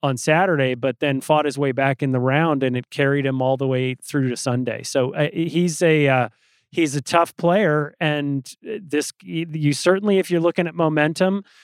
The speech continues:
this is one of those guys alongside the Bobby Macks of the world where you go,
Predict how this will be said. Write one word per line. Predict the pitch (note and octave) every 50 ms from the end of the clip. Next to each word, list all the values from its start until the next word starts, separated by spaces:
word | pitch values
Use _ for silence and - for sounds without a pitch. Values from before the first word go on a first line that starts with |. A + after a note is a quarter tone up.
| _ _ _
this | - E3 D#3 -
is | G3 E3 D#3
one | E3 F3 F3 F3
of | E3+
those | E3 E3 D3+ - -
guys | F3 D#3 D#3 D#3 D3+ C#3
alongside | D3 C#3+ D3 D3 D3 D3 D3 C3+ - D#3 D3 D3 C#3+ C3
the | C#3
Bobby | A#2 D3+ C#3+ C#3 C#3+ C#3+ C#3+
Macks | C#3 D3 D3 C#3+ C#3 C#3 - -
of | E3 C#3+ B2
the | C#3+
world | C3+ C3+ C3+ C3 B2 B2 B2
where | C#3+ C#3 C3+ C3
you | C3 B2+ B2
go, | A#2 C3+ C3 B2+ -